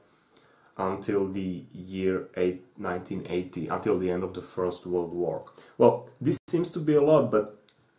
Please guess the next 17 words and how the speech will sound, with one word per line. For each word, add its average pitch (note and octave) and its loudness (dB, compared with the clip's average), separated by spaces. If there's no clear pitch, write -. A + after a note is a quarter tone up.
it C3 -2
really B2 10
isn't. C3+ 4
Uh, G2 -2
for A2 2
example, A2 2
one G#2 0
of G#2 -4
the G2+ -2
biggest, A2+ 4
uh, G2 2
producers, G#2+ 2
Wilkinson, A#2 4
produced A#2 2
over A2+ 4
two A#2 0
million G#2 0